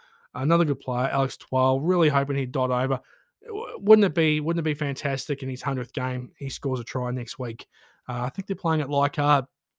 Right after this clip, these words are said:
How good would that be? You'd think they're gonna try and draw something up for Twal. Um, might be worth just chucking a sneaky five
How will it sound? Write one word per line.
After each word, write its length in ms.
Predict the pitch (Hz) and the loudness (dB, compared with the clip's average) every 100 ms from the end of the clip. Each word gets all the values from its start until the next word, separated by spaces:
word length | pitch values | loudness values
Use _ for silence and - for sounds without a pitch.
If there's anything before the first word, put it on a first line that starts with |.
| _ _ _ _ - | _ _ _ _ -4
How 220 | 175 170 | 2 4
good 160 | 170 151 | 6 4
would 120 | 135 | 4
that 260 | 131 - | 0 0
be? 260 | 127 139 131 - - - | 0 0 0 -8 -20 0
You'd 300 | 196 190 - | 0 2 0
think 180 | 220 | 0
they're 80 | 185 | 0
gonna 200 | 160 151 | 0 0
try 500 | - - 160 160 156 | -2 -6 0 2 2
and 80 | 143 | 2
draw 200 | 139 135 | 0 -2
something 440 | - 143 - 131 | -2 -4 -4 -4
up 260 | 131 120 - _ _ _ | -4 -4 -10 _ _ _
for 120 | - | -14
Twal. 500 | - 131 123 120 117 _ _ _ _ _ - | -10 -6 -4 -4 -8 _ _ _ _ _ -12
Um, 580 | 123 127 123 123 120 113 _ _ _ | -10 -8 -6 -6 -8 -10 _ _ _
might 240 | 175 190 | 0 0
be 100 | 165 | 0
worth 300 | 139 135 127 | 0 0 -2
just 220 | - 131 - | -4 -8 -6
chucking 340 | 131 - 120 | -8 -8 -10
a 40 | 117 | -10
sneaky 400 | - 131 - 127 | -10 -12 -10 -12
five 480 | - 123 123 117 | -8 -2 -2 -4